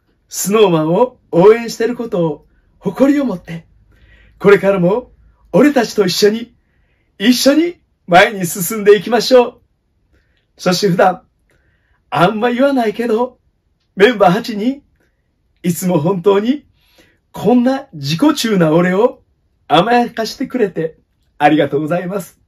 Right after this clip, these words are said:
ありがとうございました。続きまして、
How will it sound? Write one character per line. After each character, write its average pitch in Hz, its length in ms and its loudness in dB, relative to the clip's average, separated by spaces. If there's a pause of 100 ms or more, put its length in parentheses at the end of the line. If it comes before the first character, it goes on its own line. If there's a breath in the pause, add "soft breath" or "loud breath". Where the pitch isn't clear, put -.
(800 loud breath)
あ 160 140 4
り 294 80 2
が 277 100 4
と 262 120 4
う - 20 4
ご 254 80 2
ざ 269 100 4
い 277 60 4
ま 285 100 4
し - 80 -6
た。 294 320 0 (4000)
続 - 220 -20
き - 80 -20
ま 104 80 -18
し - 100 -20
て、 165 160 -18